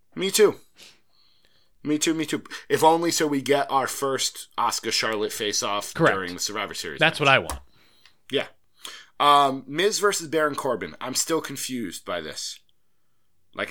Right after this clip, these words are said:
Speaker 1: they just, it doesn't make sense that they would, and I get it, it's
Speaker 2: Is that at
Speaker 1: champion versus
Speaker 2: Survivor
Speaker 1: champion.
Speaker 2: Series?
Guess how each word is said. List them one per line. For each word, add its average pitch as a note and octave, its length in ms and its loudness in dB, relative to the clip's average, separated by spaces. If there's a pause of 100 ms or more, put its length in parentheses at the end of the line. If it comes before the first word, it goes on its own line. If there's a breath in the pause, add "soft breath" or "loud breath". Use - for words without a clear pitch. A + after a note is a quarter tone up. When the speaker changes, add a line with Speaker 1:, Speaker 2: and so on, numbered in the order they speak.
Speaker 1:
they B2 120 -4
just, B2 340 -8
it A#2 100 -12
doesn't C3 260 -8
make A#2+ 160 -8
sense A2 360 -6
that G#2+ 140 -12
they G2 120 -4
would, F2 220 -8 (1400)
and B2 120 -6
I A#2+ 60 -2
get C3 240 0
it, A2+ 100 -6
it's A2 120 -6
Speaker 2:
Is C3 80 -4
that C3 160 4
at C3+ 80 -2
Speaker 1:
champion G#2+ 100 -4
versus D3+ 200 0
Speaker 2:
Survivor G3 180 -2
Speaker 1:
champion. B3 240 -6
Speaker 2:
Series? - 280 -6